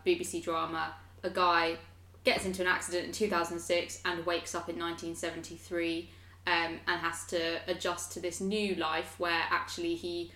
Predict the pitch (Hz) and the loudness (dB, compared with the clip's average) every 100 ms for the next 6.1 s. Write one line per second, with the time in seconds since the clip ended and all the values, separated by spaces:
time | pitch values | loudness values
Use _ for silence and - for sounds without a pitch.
0 | - - 185 180 175 180 170 - 185 180 | -8 -2 0 0 -2 0 -2 0 0 0
1 | - - 180 - 180 180 180 190 - - | -2 -4 -4 -2 2 2 2 0 -2 -4
2 | - - - - 180 165 - 175 - 180 | -6 -16 -20 -6 -2 -2 -2 -6 -6 -6
3 | 175 - 175 170 170 165 175 175 - 175 | -8 -6 -6 -4 -4 -4 -4 -4 -4 -6
4 | 170 - 175 175 180 - 175 170 175 175 | -4 -2 0 -2 -4 -2 -2 0 -2 0
5 | 180 - - - - - - - 190 185 | 0 -2 -6 -18 -20 -20 -20 0 4 4
6 | 180 | 4